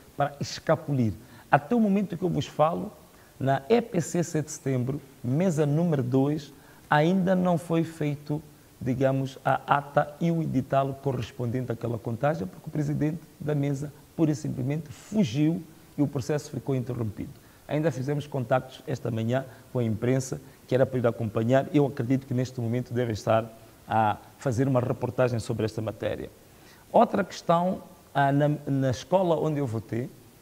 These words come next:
que é a escola, ah, primária completa de vinte e cinco de setembro, ah, na mesa de votação estava lá a inspetora de atividades económicas, a doutora Rita, que, que toda a gente sabe que existe uma deliberação muito clara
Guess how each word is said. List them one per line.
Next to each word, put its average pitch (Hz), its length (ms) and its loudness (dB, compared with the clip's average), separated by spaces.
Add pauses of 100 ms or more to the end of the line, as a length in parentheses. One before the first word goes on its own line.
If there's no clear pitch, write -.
(300)
que 127 200 0
é 123 220 2
a - 40 0
escola, 120 640 0 (140)
ah, 107 280 -6
primária 117 400 0
completa 113 520 -4
de 87 80 -8
vinte 156 200 -2
e - 40 -14
cinco 147 180 -4
de - 60 -10
setembro, 110 440 -6 (720)
ah, 127 240 6
na 160 160 6
mesa 202 460 2
de 139 80 -2
votação 139 560 -2
estava 131 340 2
lá 131 240 -2 (340)
a - 80 -4
inspetora 143 720 2
de 135 80 -2
atividades 127 480 -4
económicas, 123 800 -4 (480)
a 110 360 0
doutora 117 460 2
Rita, 110 480 -2 (560)
que, 123 120 -4
que - 140 -12
toda 139 260 0
a 123 40 0
gente 120 260 -2
sabe 123 380 -2 (340)
que 147 80 -4
existe 135 400 2
uma 143 120 -2
deliberação 127 560 -2
muito 151 340 2
clara 131 460 0